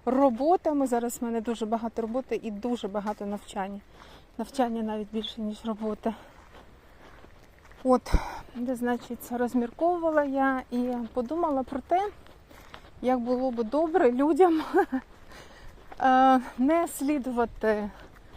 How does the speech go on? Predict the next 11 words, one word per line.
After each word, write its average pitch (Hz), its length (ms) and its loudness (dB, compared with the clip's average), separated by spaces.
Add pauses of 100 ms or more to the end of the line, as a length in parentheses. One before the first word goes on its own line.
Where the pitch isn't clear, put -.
(220)
моді 240 480 4
в - 180 -12
тих 226 300 -2
речах, 262 720 -2 (1000)
де 220 680 -2 (1400)
вибір 233 460 2
має 226 320 2
бути 208 340 -4
зроблений 220 800 0 (1700)
унікально, 180 880 0 (340)
індивідуально, 196 1080 -2